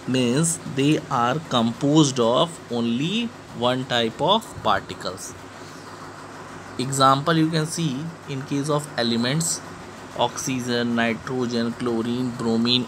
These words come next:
iodine. These all are made up of only one kind of particles. Suppose compounds example, water, C O two, these all are made up of only one kind of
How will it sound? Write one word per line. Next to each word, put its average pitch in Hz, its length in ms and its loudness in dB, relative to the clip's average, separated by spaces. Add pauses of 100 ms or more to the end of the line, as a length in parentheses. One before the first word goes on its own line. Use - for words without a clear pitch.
iodine. 110 480 0 (960)
These 165 320 2 (100)
all 147 340 8
are 123 280 2
made 135 420 -2
up 110 340 -2
of 113 380 2 (100)
only 120 500 -2 (320)
one 156 340 4
kind 127 420 0
of 185 260 0 (280)
particles. 104 800 0 (480)
Suppose 147 720 0 (320)
compounds 135 580 2
example, 151 640 2 (400)
water, 117 520 0 (300)
C 123 380 -4
O 127 120 2
two, 120 300 -4 (680)
these 135 300 2
all 135 300 6
are 131 160 6
made 135 220 0
up 131 180 0
of 190 460 2
only 127 280 -4
one 123 280 -4
kind 127 340 0
of 196 260 4